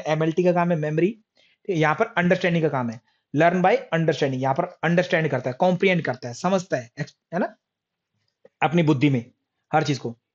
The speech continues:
Information and facts, their use and purpose, और उनका यूज और पर्पस क्या है उसको समझता है वो, क्या यूज है। Merit of understanding level of teaching, understanding level of teaching, ठीक है, इसके फायदे क्या हैं?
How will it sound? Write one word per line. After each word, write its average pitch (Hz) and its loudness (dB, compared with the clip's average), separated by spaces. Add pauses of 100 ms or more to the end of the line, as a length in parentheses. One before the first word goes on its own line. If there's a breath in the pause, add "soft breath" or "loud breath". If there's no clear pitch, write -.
(120)
Information 175 0
and 175 0
facts, 175 -2
their 160 2
use 165 2
and 160 2
purpose, 127 -8
और 165 2
उनका 160 0
यूज 156 2
और 170 2
पर्पस 147 -2
क्या 160 4
है 156 0 (200)
उसको 143 -6
समझता 139 -6
है 107 -10
वो, 107 -20 (240)
क्या 147 2
यूज 113 -4
है। 107 -20 (720 soft breath)
Merit 185 4
of 190 0
understanding 190 2
level 185 4
of 185 -2
teaching, 196 0 (580)
understanding 208 2
level 196 6
of 190 -8
teaching, 156 0 (340)
ठीक - -10
है, 175 -12 (240)
इसके 175 2
फायदे 151 2
क्या 190 2
हैं? 180 0